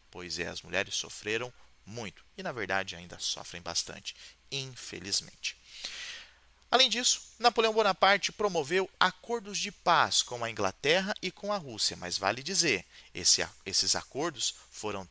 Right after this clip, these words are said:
temporários, depois a guerra, beleza? E, pra fechar esse período do consulado, foi feita uma consulta popular,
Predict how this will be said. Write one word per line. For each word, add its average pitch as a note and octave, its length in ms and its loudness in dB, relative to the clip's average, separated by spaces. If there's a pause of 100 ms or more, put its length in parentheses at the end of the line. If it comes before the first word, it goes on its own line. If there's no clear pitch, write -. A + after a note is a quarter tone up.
temporários, A2+ 760 -2
depois G#2 600 -2 (340)
a B2 240 8 (320)
guerra, F2+ 500 0 (300)
beleza? C#3+ 440 4 (920)
E, A#3 220 6 (260)
pra A3 140 4
fechar G3 480 2
esse F3 220 2
período D3 380 -6
do D#3 140 -10
consulado, G3 720 0 (480)
foi A#3 160 4
feita G#3+ 340 -2
uma F#3+ 160 -4
consulta G3 920 -2
popular, A#2 640 2